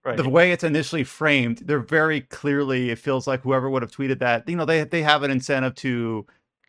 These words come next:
Speaker 1: get the engagement, right? So they're gonna say, "This is a true statement. I did nothing wrong, but I'm gonna f-, phrase it like this just to, you know,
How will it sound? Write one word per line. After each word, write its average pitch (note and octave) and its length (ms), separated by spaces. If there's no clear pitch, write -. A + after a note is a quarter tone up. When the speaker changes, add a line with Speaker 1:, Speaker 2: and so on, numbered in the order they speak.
Speaker 1:
get A2 260
the A#2 140
engagement, B2+ 560
right? B2 320
So B2 180
they're B2 140
gonna C#3 200
say, C#3+ 200
"This A#3 180
is C#4 100
a A3 60
true B2+ 200
statement. A#2+ 440
I G3+ 80
did F3+ 180
nothing A2 280
wrong, A2 340
but C3 200
I'm F3+ 140
gonna F3+ 140
f-, - 180
phrase - 540
it C#3 140
like C#3 220
this G#2 280
just - 300
to, D3 220
you C3 100
know, A2+ 280